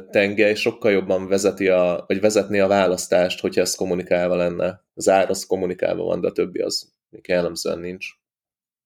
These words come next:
Mint, ö, mint, mint, mint az egyébként kurva jó ízélyek.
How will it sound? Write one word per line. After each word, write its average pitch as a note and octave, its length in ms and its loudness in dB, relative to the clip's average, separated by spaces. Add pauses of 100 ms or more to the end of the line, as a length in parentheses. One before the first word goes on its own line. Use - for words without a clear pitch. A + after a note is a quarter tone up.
(300)
Mint, F#2 440 -4
ö, F2+ 380 2 (220)
mint, F2+ 300 -8
mint, F#2+ 400 -8
mint G2+ 240 -4
az G#2+ 140 -2
egyébként A2+ 520 2 (1700)
kurva G2+ 340 0
jó F2+ 180 2
ízélyek. - 640 -4